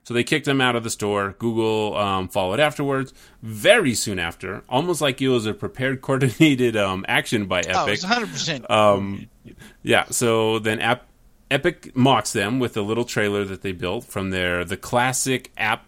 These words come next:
Speaker 1: the classic Apple commercial, um, nineteen eighty-four. They spoof that, saying that, "Hey, you know, Apple's, like, the overlords, they're controlling everything, and we need to fight back against the Apple man." And then soon after that, um, Epic starts to sue Apple.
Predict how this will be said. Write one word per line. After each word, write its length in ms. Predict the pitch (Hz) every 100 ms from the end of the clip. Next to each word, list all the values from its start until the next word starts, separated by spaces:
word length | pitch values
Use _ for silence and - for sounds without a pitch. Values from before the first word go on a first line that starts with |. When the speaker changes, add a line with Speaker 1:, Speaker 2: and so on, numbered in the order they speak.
| -
Speaker 1:
the 180 | 101 98
classic 640 | - - 131 135 160 -
Apple 380 | - 113 - 127
commercial, 800 | - 107 110 113 - 90 90 98 -
um, 340 | 95 90 87
nineteen 400 | 101 117 123 120
eighty-four. 580 | 117 110 - 101 87 92 - - _
They 140 | 110
spoof 440 | 107 - 156 202 -
that, 380 | 95 90 - -
saying 260 | 110 107
that, 140 | 104 98
"Hey, 200 | 104 107
you 160 | 104
know, 280 | 98 95 95
Apple's, 560 | 101 101 107 101 92 -
like, 260 | 92 85
the 80 | -
overlords, 680 | 147 147 143 139 139 139 -
they're 380 | 95 90 85 87
controlling 500 | - 92 92 87 98
everything, 500 | - 143 147 143 127
and 120 | 92
we 100 | 92
need 160 | 98 87
to 80 | 92
fight 260 | 95 92
back 260 | 101 98 -
against 320 | 92 85 -
the 120 | 95
Apple 280 | 131 143 147
man." 440 | 143 143 143 139 - - - -
And 360 | - 123 123 123
then 120 | 117
soon 300 | - 151 151
after 320 | 123 - 107
that, 680 | 104 208 226 175 170 - -
um, 360 | 120 123 123 123
Epic 260 | - 113 117
starts 300 | - 113 -
to 80 | 95
sue 640 | - 107 101 98 95 95 92
Apple. 360 | 87 - -